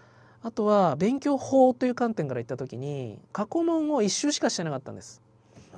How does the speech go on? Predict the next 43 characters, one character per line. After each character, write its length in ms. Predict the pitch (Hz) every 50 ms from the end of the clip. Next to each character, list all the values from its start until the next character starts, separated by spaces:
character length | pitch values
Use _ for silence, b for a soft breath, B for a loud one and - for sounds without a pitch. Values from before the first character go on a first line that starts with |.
| B B _ _ -
う 40 | 143
ん。 300 | 127 120 117 110 - - - _ _ _ _ _ _ _ _ _ _ _ _ _ - - - _ _
さ 160 | - - - 208
ら 100 | 220 240
っ 60 | 240
と 120 | - 226
見 120 | 185 160 147
て、 180 | - 104 - - _ _ _ _ _
う 80 | 220 220
ん、 80 | 180
分 100 | 135 143
か 120 | - - 208
っ 40 | -
た 80 | -
気 140 | 147 - 147
に 100 | 143 147
な 140 | 147 151 151
っ 20 |
て 120 | - 143 123
た 120 | - 92
と。 100 | - - - b b b b b b b b b b b b b b b b b b b -
で、 800 | 208 214 220 208 208 208 202 202 196 196 190 185 185 175 - - _ _
じ 100 | - 233
ゃ 40 | 240
あ 20 |
二 140 | 190 185 196
年 240 | 202 220 240 247 247
目 120 | 254 247
ど 120 | 208 - 202
う 40 | 220
や 60 | 220
っ 20 |
て 100 | 196 156
勉 200 | 143 143 139 135
強 160 | 131 147 147
し 80 | 139 -
て 80 | 156 156
い 40 |
く 120 | 156 156 -
か 80 | 156
っ 40 | 143
て 100 | - -
考 200 | - 143 135 143